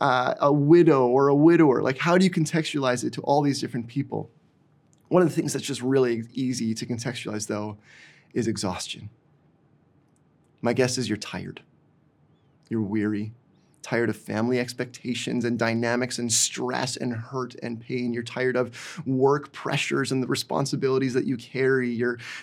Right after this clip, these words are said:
tired of maybe not getting enough sleep. You long for more sleep, but you find yourself restless. You're tired of the constant noise that you hear all around you. You're tired maybe of your own failure. You're tired of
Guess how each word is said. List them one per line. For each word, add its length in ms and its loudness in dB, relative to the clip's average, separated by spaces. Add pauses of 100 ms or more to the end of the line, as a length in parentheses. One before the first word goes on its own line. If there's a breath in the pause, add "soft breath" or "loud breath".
tired 560 2 (240 loud breath)
of 520 2
maybe 520 4
not 260 4
getting 220 6
enough 200 6
sleep. 540 2
You 160 6
long 380 4
for 100 -4
more 180 0
sleep, 300 -4
but 120 -2
you 100 -2
find 260 -2
yourself 420 -6
restless. 720 -6
You're 340 0
tired 640 2
of 360 2
the 240 -2 (220 loud breath)
constant 480 0
noise 420 2
that 120 -2
you 100 -6
hear 340 -2
all 320 0
around 560 -2
you. 80 -4
You're 300 -2
tired 480 2
maybe 260 2
of 160 -4
your 220 -2
own 340 0
failure. 640 -2
You're 160 -4
tired 420 0
of 200 0